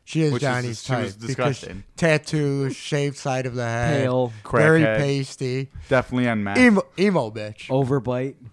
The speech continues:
Speaker 1: Yeah. Looked like she's
Speaker 2: She had
Speaker 1: chewed,
Speaker 2: both. And
Speaker 1: chewed on
Speaker 2: overhand
Speaker 1: a
Speaker 2: and
Speaker 1: few
Speaker 2: a bite.
Speaker 1: rocks
Speaker 2: And met in the middle.
Speaker 1: in her
Speaker 2: She
Speaker 1: time.
Speaker 2: does chew rocks. Meth rocks.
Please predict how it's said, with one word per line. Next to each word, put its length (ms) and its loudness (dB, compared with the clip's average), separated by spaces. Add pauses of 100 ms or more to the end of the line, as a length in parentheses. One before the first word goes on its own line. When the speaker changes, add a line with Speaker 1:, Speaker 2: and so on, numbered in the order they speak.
(320)
Speaker 1:
Yeah. 260 -6 (760)
Looked 220 -4
like 180 -2
she's 140 -6
Speaker 2:
She 60 2
had 60 2
Speaker 1:
chewed, 120 2
Speaker 2:
both. 220 -2 (100)
And 100 -6
Speaker 1:
chewed 100 4
on 80 4
Speaker 2:
overhand 240 4
Speaker 1:
a 80 -2
Speaker 2:
and 80 0
Speaker 1:
few 140 4
Speaker 2:
a 40 0
bite. 80 0
Speaker 1:
rocks 420 -2
Speaker 2:
And 100 -2
met 100 0
in 60 -8
the 60 -8
middle. 300 -4
Speaker 1:
in 100 -4
her 120 -4
Speaker 2:
She 60 -14
Speaker 1:
time. 260 -2
Speaker 2:
does 240 2
chew 180 -6
rocks. 500 -4 (200)
Meth 180 -4
rocks. 360 -10